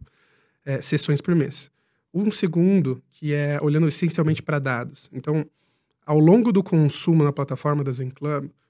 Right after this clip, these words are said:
o usuário vai preenchendo uma série de questões,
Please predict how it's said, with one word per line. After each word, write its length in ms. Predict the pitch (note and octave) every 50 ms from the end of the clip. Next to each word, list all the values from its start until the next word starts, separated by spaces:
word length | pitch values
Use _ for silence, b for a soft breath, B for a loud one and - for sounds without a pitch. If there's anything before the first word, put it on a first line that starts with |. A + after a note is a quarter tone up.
| _ _
o 80 | - D3
usuário 520 | D#3+ C#3+ D#3 C#3+ C#3+ D3 D#3 E3 E3+ E3+
vai 240 | C#3+ D#3 D3+ D3 C#3+
preenchendo 580 | - - D3 D3+ D3 C#3+ - - E3 E3+ E3+
uma 140 | E3 D3+ D3+
série 260 | - - D#3+ D#3 D#3
de 380 | D3+ C#3+ D3 D3+ D3+ C#3+ C#3 C#3 - _ _ _ _ _ _ _
questões, 880 | _ - D3 - - - D3+ C#3+ D#3 E3 E3 E3+ D#3+ E3 - - - -